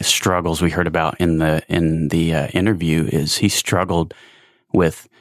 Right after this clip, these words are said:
success and that word success and realizing at the end of the day, his regrets were not gonna be based on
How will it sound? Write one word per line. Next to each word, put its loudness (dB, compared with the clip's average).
success 0
and 2
that 0
word 2
success 0
and 2
realizing 2
at 2
the -2
end 0
of -2
the 2
day, 0
his 0
regrets 0
were 2
not 0
gonna -2
be 0
based 0
on 0